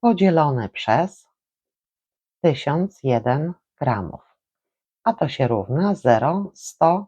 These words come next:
dziewięćdziesiąt dziewięć mola M G C L dwa.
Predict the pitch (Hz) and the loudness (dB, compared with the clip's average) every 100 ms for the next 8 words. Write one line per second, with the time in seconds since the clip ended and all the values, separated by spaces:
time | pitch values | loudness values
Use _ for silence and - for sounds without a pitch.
0 | - 160 151 131 127 131 135 160 160 135 | -10 -4 -2 -2 -2 -2 -4 -6 -8 -10
1 | - 104 110 143 151 _ _ _ _ _ | -8 -6 -4 -6 -8 _ _ _ _ _
2 | _ _ _ 123 110 107 127 151 - _ | _ _ _ -4 -2 -2 -2 -4 -10 _
3 | _ _ _ _ _ _ _ - 185 160 | _ _ _ _ _ _ _ -2 0 2
4 | 160 151 143 123 117 107 101 | 0 0 -2 -2 -4 -6 -8